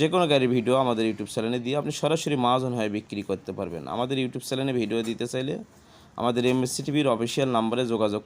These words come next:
করতে পারেন। ভিডিও ডেসক্রিপশন বক্সে অথবা স্ক্রিনে আমাদের এমএসসি টিভির অফিসিয়াল নাম্বারগুলো দেওয়া থাকে, সেখান থেকে নাম্বার নিয়ে আপনারা যোগাযোগ করতে পারেন। তো এই যে এটি রংপুরের নাম্বারের পিছন সাইড দেখেন আপনারা।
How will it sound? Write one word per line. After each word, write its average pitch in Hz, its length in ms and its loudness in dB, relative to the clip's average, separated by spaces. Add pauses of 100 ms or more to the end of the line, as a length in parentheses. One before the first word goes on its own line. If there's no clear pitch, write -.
করতে 104 260 -6
পারেন। 90 180 -4 (100)
ভিডিও 104 260 -2
ডেসক্রিপশন 165 560 -4
বক্সে 156 280 -4
অথবা 139 180 -4 (120)
স্ক্রিনে 127 260 -4
আমাদের 117 260 0
এমএসসি 110 320 -6
টিভির 131 200 -8 (520)
অফিসিয়াল 113 440 -4
নাম্বারগুলো 107 420 0 (100)
দেওয়া 95 220 2
থাকে, 117 160 -8 (100)
সেখান 110 260 -2
থেকে 131 140 4 (120)
নাম্বার 107 240 2 (100)
নিয়ে 160 160 2
আপনারা 175 200 2 (100)
যোগাযোগ 117 300 2 (100)
করতে - 260 -10
পারেন। - 180 -16 (800)
তো - 120 -10
এই 160 60 4
যে 170 100 6
এটি 160 200 2
রংপুরের 139 400 4
নাম্বারের 139 320 4
পিছন 135 320 0
সাইড 139 200 0 (160)
দেখেন 113 300 0
আপনারা। 113 280 -2